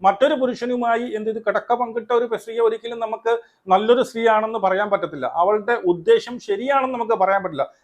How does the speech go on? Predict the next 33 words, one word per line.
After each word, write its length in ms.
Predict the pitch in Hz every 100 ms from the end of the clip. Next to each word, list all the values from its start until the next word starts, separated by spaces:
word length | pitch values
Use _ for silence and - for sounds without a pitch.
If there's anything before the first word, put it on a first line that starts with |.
| - 180
എന്ന് 200 | 214 339
കരുതി 400 | 320 294 233 226
രാഹുൽ 460 | 220 196 214 262 302
മാങ്കൂട്ടം 540 | 285 277 269 277 269
ചെയ്തത് 340 | 254 262 262
ശരിയെന്ന് 460 | 254 226 220 262 262
നമുക്ക് 240 | 240 226
എങ്ങനെ 200 | 220 220
അത് 60 | 208
പറയാൻ 340 | 208 190 196
കഴിയും? 220 | 180 143 135 _ _ 170
രാഹുൽ 300 | 185 185 269
മാങ്കൂട്ടം 440 | 262 262 247 247
എന്താണ്, 200 | 233 226
ഇതല്ല, 280 | 208 226 226
ഒന്നല്ല, 480 | 208 208 233 233 240
രണ്ടല്ല, 260 | 214 214
അതായത് 260 | 202 226 247
ചിത്ര, 420 | - - 254 262 - - _ _ -
നമ്മളെ, 140 | 214
ആ, 500 | 208 208 190 196 208
ചിത്ര 400 | 202 208 226 233
ജയറാം, 460 | 214 214 202 147 -
ആ, 60 | 180
ആ, 300 | 170 147 202 233 202
ആ, 220 | 185 185
അവളെടുത്ത് 440 | 180 226 262 233 196
വർഷങ്ങൾക്ക് 520 | - - 240 247 247
മുമ്പ് 300 | 233 240 254
എന്ത് 300 | 277 220 220
WhatsApp 480 | 202 190 196 240 -
ചാറ്റ് 280 | 226 220 226
ചെയ്ത് 400 | 226 226 240